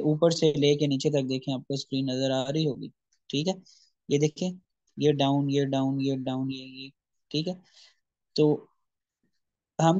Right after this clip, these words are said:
कुछ आपको ऐसी टेक्निक्स भी बताएंगे कि आपको down trend में भी हम आपको, अगर आप फर्ज करें जैसे ये boom है, इनको आप बाय करते हैं। अच्छा, दो लोग ऐसे भी हैं, बल्कि कुछ लोग ऐसे भी हैं जिनको ये नहीं पता कि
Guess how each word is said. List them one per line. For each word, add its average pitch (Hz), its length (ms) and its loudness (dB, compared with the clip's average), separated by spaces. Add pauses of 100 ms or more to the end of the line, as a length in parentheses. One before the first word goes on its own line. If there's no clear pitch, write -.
कुछ 190 200 4
आपको 175 240 4
ऐसी 165 240 4
टेक्निक्स 170 440 2
भी 170 100 2
बताएंगे 160 460 2
कि 165 360 -2 (320)
आपको 170 460 4
down 170 340 4 (1120)
trend 185 300 4
में 180 180 4
भी 185 220 2 (720)
हम 156 180 2
आपको, 165 280 4 (520)
अगर 160 240 6
आप 156 140 6
फर्ज 160 200 4
करें 170 200 2
जैसे 147 300 2
ये 156 180 6
boom 156 260 0
है, 147 120 4
इनको 147 240 0
आप 139 100 2
बाय 135 220 2
करते 143 200 -2
हैं। 151 60 0
अच्छा, 185 140 2 (220)
दो 160 180 4
लोग 160 220 4
ऐसे 156 260 2
भी 160 140 -2
हैं, 151 140 -2
बल्कि 147 240 -4
कुछ 156 200 -4
लोग 151 160 2
ऐसे 151 200 0
भी 151 180 0
हैं 156 100 2 (520)
जिनको 165 380 0
ये 170 180 2
नहीं 185 140 2
पता 160 260 4
कि 156 220 2